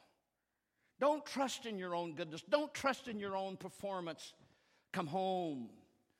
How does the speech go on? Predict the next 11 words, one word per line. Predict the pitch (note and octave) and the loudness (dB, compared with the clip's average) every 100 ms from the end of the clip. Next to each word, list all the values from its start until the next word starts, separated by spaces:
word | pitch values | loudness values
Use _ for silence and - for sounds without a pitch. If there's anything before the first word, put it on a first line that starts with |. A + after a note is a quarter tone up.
| _ - | _ -12
to | |
the | C#3+ | -10
Father's | C3+ D3+ D3+ C3 A#2 G#2+ - - - - | -2 0 2 0 -6 -12 -18 -20 -20 -16
forgiveness. | A#2 A2 G2+ G2 F#2 - - - _ _ _ _ _ _ - | -10 -8 -10 -12 -14 -16 -16 -20 _ _ _ _ _ _ -10
Come | C3 | -6
home | C#3 C3+ A#2+ | -4 -4 -6
to | B2 | -10
the | A2+ | -12
Father's | A#2+ B2+ A#2+ G#2+ G2 - - - _ _ _ - | -8 -6 -6 -10 -16 -20 -20 -20 _ _ _ -20
grace. | A2 - - G2 - - - - _ _ _ _ _ _ _ _ _ _ _ _ _ _ _ _ - | -16 -16 -16 -20 -18 -16 -16 -20 _ _ _ _ _ _ _ _ _ _ _ _ _ _ _ _ -12
Now, | B2 | -10